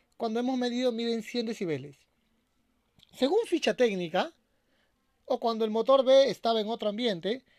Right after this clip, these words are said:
cuando se hizo la medición tenemos data de que el motor B genera finalmente noventa y cinco decibeles.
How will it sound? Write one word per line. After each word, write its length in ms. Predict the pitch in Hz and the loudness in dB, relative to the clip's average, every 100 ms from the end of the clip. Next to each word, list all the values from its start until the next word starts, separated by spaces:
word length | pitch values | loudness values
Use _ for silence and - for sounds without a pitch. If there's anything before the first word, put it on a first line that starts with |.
| _ _ | _ _
cuando 240 | - 233 233 | -6 -4 -2
se 100 | 302 | -2
hizo 160 | 349 | 0
la 80 | 285 | 0
medición 340 | 226 208 262 | 0 -2 -4
tenemos 360 | 254 233 277 226 | -4 -4 -4 -2
data 380 | 285 302 165 175 | 0 0 -2 -4
de 120 | 175 | -6
que 80 | 175 | -6
el 80 | 170 | -8
motor 280 | 175 214 | -4 -4
B 160 | 196 254 | -2 -4
genera 560 | - 185 269 214 175 214 | -4 -6 -4 -2 -2 -4
finalmente 760 | 180 185 190 196 175 185 202 - _ _ _ | -6 -6 -4 -6 -4 -4 -6 -8 _ _ _
noventa 300 | 190 180 170 | -4 -2 -4
y 40 | 160 | -6
cinco 280 | 247 226 | -6 -4
decibeles. 460 | 196 190 233 143 | -4 -4 -6 -6